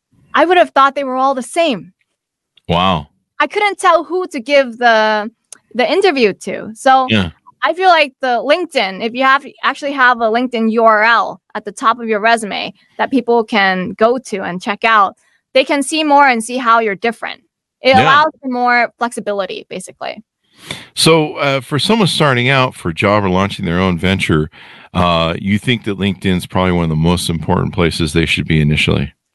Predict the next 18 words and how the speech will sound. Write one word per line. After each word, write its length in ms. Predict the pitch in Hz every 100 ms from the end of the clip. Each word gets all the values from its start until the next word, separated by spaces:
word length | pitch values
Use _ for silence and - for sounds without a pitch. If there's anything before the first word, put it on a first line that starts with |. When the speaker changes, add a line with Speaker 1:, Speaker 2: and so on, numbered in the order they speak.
| -
Speaker 1:
Especially 600 | 254 277 - 262 269 247
for 240 | 240 202 196
a 100 | 190
job 280 | 185 - -
or 100 | -
venture. 460 | - 180 202 - 190 _ -
For 140 | 254
Speaker 2:
There 160 | 262 254
you 60 |
go. 60 | 269
Speaker 1:
venture, 460 | 302 - 349 349 262
in 100 | 277
terms 220 | 320 320
of 200 | 339 277
the 100 | 254
venture, 640 | 220 240 254 254 208 190 -
I 180 | 202 214
think 420 | 240 233 226